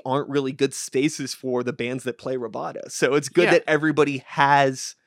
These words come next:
Speaker 2: Everyone
Speaker 1: their,
Speaker 2: has their
Speaker 1: their,
Speaker 2: space.
Speaker 1: their places to start out. You
Speaker 2: Yeah.
Speaker 1: know, I have those, I had a really funny conversation with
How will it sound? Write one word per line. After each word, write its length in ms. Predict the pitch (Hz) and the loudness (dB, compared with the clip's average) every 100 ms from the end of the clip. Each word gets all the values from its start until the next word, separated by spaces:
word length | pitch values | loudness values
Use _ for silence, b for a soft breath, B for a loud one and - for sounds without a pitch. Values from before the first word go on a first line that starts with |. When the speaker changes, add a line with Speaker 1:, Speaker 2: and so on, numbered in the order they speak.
| _ - | _ -16
Speaker 2:
Everyone 240 | 160 175 | -12 0
Speaker 1:
their, 160 | 165 147 | 4 4
Speaker 2:
has 140 | 151 | 4
their 140 | 131 127 | -4 0
Speaker 1:
their, 140 | 147 | 0
Speaker 2:
space. 200 | 120 98 | 0 -4
Speaker 1:
their 140 | 151 139 | -2 -2
places 500 | - 147 143 139 - | -2 -4 -4 -8 -12
to 100 | 120 | -12
start 320 | - 127 120 | -8 -6 -4
out. 320 | 110 139 76 - | -6 -8 -10 -10
You 100 | 127 | -6
Speaker 2:
Yeah. 80 | 123 | -2
Speaker 1:
know, 80 | |
I 60 | 127 | -2
have 300 | 151 139 127 | 0 0 2
those, 260 | 131 127 - B B | 0 0 -4 B B
I 60 | 151 | 4
had 80 | 156 | 4
a 40 | |
really 240 | 147 151 139 | 4 2 0
funny 260 | 147 139 | -2 -4
conversation 800 | 127 135 127 - 127 127 135 120 | -2 -2 -2 -4 -4 -4 -6 -6
with 340 | 117 120 - | -6 -8 -12